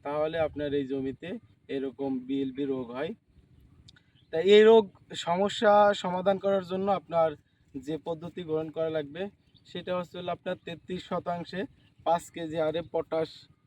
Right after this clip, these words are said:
সার ছিটাতেও পারবেন এবং হচ্ছে হলো আপনার কুইক পটাশ নামে যে পটাশ সার, স্প্রে পটাশ আছে, সেটা আপনি স্প্রে করতে পারেন। আর এর সাথে ছত্রাকনাশক, যেহেতু ছত্রাকজনিত রোগ,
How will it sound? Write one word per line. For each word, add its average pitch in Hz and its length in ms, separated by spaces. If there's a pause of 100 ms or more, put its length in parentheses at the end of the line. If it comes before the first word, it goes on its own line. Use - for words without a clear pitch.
(140)
সার 202 240
ছিটাতেও 190 800
পারবেন 190 500
এবং 165 400
হচ্ছে 160 240
হলো 165 220
আপনার 156 540 (420)
কুইক 202 300
পটাশ 185 360
নামে 175 260
যে 165 340 (120)
পটাশ 160 360
সার, 170 340
স্প্রে 165 340
পটাশ 175 320
আছে, 170 280 (360)
সেটা 170 300
আপনি 160 280
স্প্রে 147 260
করতে 139 280
পারেন। 117 380
আর 151 220
এর 170 200
সাথে 185 420 (320)
ছত্রাকনাশক, 185 1000
যেহেতু 180 280
ছত্রাকজনিত 170 800
রোগ, 165 300